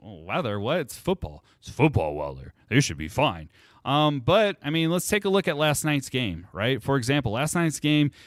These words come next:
the Patriots versus the Bills, right? The weather forecast itself was breezy with twenty-two miles per hour winds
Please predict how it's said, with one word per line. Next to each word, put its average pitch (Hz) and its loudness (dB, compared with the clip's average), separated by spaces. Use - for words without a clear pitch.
the 123 -8
Patriots 175 0
versus 139 -2
the 113 -2
Bills, - -6
right? 107 -4
The 110 0
weather 214 4
forecast 147 2
itself 117 2
was 101 0
breezy 131 2
with 98 0
twenty-two 180 -6
miles 131 -2
per 127 -4
hour 110 0
winds 147 0